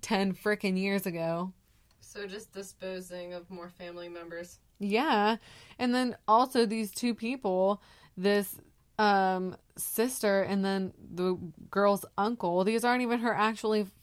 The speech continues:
Speaker 1: actual family. These are family of, family X, like, this family she just tore apart. So now that much of family X is found either dead or some of them are still missing,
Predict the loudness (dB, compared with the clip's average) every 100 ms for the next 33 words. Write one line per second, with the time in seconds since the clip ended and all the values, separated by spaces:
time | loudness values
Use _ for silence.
0 | -2 0 0 0 -2 0 0 0 0 0
1 | 0 0 -2 -2 0 2 2 2 0 -6
2 | -8 -2 0 2 0 0 0 -2 -2 -4
3 | 0 0 0 -2 -2 -4 -10 _ 0 2
4 | 4 2 0 -2 -4 -6 2 4 4 4
5 | 4 4 0 -4 _ _ -20 -20 -20 -20
6 | -20 -20 -4 2 6 6 6 2 _ _
7 | _ _ _ 0 4 6 8 6 4 4
8 | 4 0 0 0 2 2 0 0 -2 -6
9 | -2 0 2 2 0 0 0 0 0 2
10 | 2 2 0 0 0 0 2 2 2 -2
11 | -2 -2 -2 0 -2 -4 -6 -6 -6